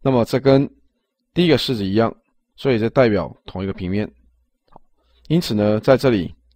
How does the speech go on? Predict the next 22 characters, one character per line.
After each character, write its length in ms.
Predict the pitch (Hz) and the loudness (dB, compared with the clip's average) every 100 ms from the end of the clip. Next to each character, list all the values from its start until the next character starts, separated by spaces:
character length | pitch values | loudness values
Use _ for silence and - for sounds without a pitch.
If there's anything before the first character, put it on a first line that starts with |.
| _ | _
我 100 | - | -14
们 100 | 87 | -10
是 340 | 92 - 131 - _ _ _ _ | -8 -2 -2 -2 _ _ _ _
这 200 | - 123 | 0 0
两 360 | 92 98 85 | 0 -2 -4
个 80 | 80 87 | -8 -8
平 160 | 95 | -4
面， 200 | 101 117 - _ _ _ - | -2 -2 -4 _ _ _ -8
一 80 | 113 | -2
个 160 | 113 | -2
是 320 | 104 127 120 - _ _ | -2 -2 -2 -4 _ _
三 440 | - - 151 151 156 | -14 0 4 4 2
x 360 | - - - - | -2 -8 -10 -16
加 380 | - - 127 127 127 | -4 2 4 4 2
二 340 | 131 127 110 | 2 2 0
y 500 | - 120 127 131 135 _ _ | 2 4 6 4 0 _ _
加 440 | - 110 110 110 | -4 0 2 2
z 360 | 104 107 123 - _ _ _ _ - | -2 -2 -2 -2 _ _ _ _ -14
等 120 | 78 | -12
于 100 | - | -12
负 260 | - - 98 | -14 -10 -4
二 200 | - 107 | -2 -2